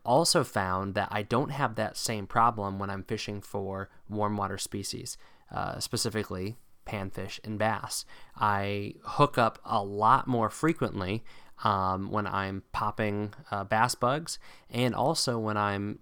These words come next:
drifting smaller, uh, dry flies for, for panfish. And it isn't because, again, these fish are easier to catch. I think that my focus is just different. I'm probably a lot more easygoing when I'm fishing for these species. And so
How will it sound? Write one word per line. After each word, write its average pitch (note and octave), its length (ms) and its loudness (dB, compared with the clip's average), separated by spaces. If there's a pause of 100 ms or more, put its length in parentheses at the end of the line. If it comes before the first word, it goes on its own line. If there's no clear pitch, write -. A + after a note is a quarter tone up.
drifting A#2 580 -2
smaller, A2+ 720 2
uh, G2+ 220 0
dry B2 240 6
flies F#2+ 420 -4
for, G2+ 380 -4
for A2 120 -4
panfish. - 600 -6 (560)
And C3 440 2 (380)
it C3 300 2
isn't D#3 340 4
because, B2+ 360 2
again, C3 340 2
these G2+ 180 0
fish - 340 -2 (120)
are G#2 180 0
easier A#2+ 300 0
to G2 80 -10
catch. - 520 -2 (440)
I - 80 -4
think D3+ 240 2
that B2 180 0
my A2+ 220 4
focus D3+ 500 4
is G#2 140 -2
just - 240 -4
different. - 360 -10
I'm A#2 140 -2
probably A#2+ 540 2
a G#2 80 -4
lot A2 180 2
more A2+ 160 -4
easygoing A2 720 0
when G2+ 80 -2
I'm F#2+ 120 -6
fishing G2 320 -8
for G2 160 -8
these F#2+ 200 -6
species. - 580 -8 (500)
And B2+ 200 4
so B2 400 4